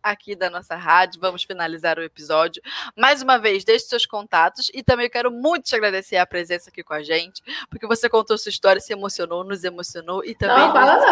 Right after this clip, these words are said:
Speaker 1: nos
Speaker 2: não.
Speaker 1: inspirou. Então, muito, muito obrigada. Seja muito bem-vinda. Essa foi a primeira vez aqui na rádio. Pode chegar outras vezes, mas deixe seu contato aí pra gente, porque agora a gente, né, é, quer matar saudade de você, não quer ficar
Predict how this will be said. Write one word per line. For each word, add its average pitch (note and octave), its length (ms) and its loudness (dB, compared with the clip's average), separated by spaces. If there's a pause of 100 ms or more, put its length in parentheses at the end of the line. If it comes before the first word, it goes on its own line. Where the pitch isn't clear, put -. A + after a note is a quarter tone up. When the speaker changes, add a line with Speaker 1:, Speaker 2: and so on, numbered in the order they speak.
(120)
Speaker 1:
nos - 140 2
Speaker 2:
não. C4+ 120 -4
Speaker 1:
inspirou. A#3 920 6 (460)
Então, A#3 400 4 (220)
muito, D4+ 160 4 (180)
muito B3 240 -2
obrigada. F#3 600 2
Seja A#3 340 0
muito A#3 580 -2
bem-vinda. G#3 560 0
Essa G3 220 0
foi A3 80 -14
a G3+ 40 -14
primeira G3+ 220 -2
vez F3+ 160 -6
aqui F#3+ 160 -10
na F3+ 60 -8
rádio. F3+ 380 2
Pode G3+ 360 6
chegar F#3 380 0
outras E3+ 400 -6
vezes, E3 480 -8 (260)
mas G#3 200 2
deixe A3 180 2
seu A3+ 180 -2
contato G3+ 420 -2
aí F3+ 80 -8
pra F#3 180 -2
gente, F3 260 -10
porque G#3 340 -4
agora F3 280 4
a F#3 40 2
gente, F#3+ 320 -6 (440)
né, F3 420 4 (140)
é, D3+ 420 -2
quer D#3 340 -4
matar F#3+ 240 4
saudade G#3+ 440 2
de A3+ 40 -12
você, A#3 360 0
não G3 80 -10
quer F3 180 -2
ficar F3+ 400 4